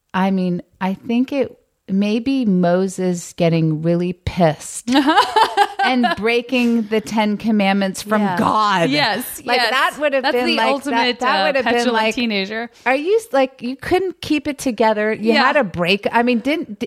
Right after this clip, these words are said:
Speaker 1: if those, re-, you know, like, I just
Speaker 2: Ah, that's great.
Speaker 1: the whole golden calf moment would
Speaker 2: Yeah.
Speaker 1: have been pretty cool.
Speaker 2: That's great. That's
Speaker 1: Okay.
Speaker 2: great. Okay. Next one, uh, pretty basic. Three places in the world, uh, where it would be, it would be fun to have a vacation home.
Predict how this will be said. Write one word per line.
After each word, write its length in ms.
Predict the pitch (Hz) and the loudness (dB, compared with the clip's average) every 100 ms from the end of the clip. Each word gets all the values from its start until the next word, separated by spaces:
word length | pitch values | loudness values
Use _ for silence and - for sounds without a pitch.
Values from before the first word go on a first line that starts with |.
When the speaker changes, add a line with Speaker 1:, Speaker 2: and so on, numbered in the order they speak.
| - | 0
Speaker 1:
if 200 | 254 - | 0 2
those, 300 | 277 330 226 | 2 2 -2
re-, 220 | 190 240 - | -2 -2 -2
you 140 | 220 | -2
know, 220 | 247 214 185 | 2 2 2
like, 320 | 196 196 - - | 0 -2 -8 -6
I 160 | 214 | -2
just 300 | 214 254 269 - | 0 0 -4 -4
Speaker 2:
Ah, 540 | 427 427 415 403 392 370 | -2 0 0 0 -4 -6
that's 180 | 349 262 | -10 -10
great. 300 | 214 185 185 | -6 -4 0
Speaker 1:
the 100 | 214 | 0
whole 180 | 240 | 2
golden 520 | 226 - 196 208 208 196 | 0 0 0 0 -4 -2
calf 420 | 190 175 185 - | 2 2 0 -2
moment 360 | 180 175 175 | 0 0 0
would 40 | 233 | 0
Speaker 2:
Yeah. 220 | 254 220 | 2 2
Speaker 1:
have 80 | 170 | 0
been 120 | 160 | -2
pretty 300 | 156 165 151 | -6 -8 -8
cool. 240 | - 151 | -8 -6
Speaker 2:
That's 220 | 143 170 - | -2 -2 0
great. 340 | 180 131 - | -2 0 0
That's 160 | 180 165 | -2 0
Speaker 1:
Okay. 20 | |
Speaker 2:
great. 260 | 160 - 190 | -4 -2 -2
Okay. 240 | 190 156 - - - | 0 -2 -4 -16 -2
Next 280 | 233 294 285 | 0 0 2
one, 220 | 277 254 | 2 2
uh, 320 | - 190 175 - - | 2 2 2 -2 -10
pretty 240 | - 233 | -6 -4
basic. 440 | 185 170 - 175 - | -2 -2 -2 -4 -4
Three 380 | - 208 233 | -8 -2 -2
places 500 | 240 - 190 180 196 | -2 0 0 0 -2
in 60 | 185 | 0
the 80 | 180 | 0
world, 480 | 165 160 160 156 151 | 2 2 2 0 0
uh, 280 | - 151 147 | 0 0 0
where 200 | 143 151 | 0 0
it 40 | 151 | 0
would 100 | 147 | -2
be, 120 | 156 | -8
it 40 | |
would 80 | 156 | -6
be 80 | 151 | -4
fun 220 | - 147 | -2 0
to 40 | |
have 140 | 147 135 | 0 -2
a 40 | |
vacation 480 | 135 131 - 135 - | -2 -4 -4 -6 -4
home. 280 | 156 - | -4 -4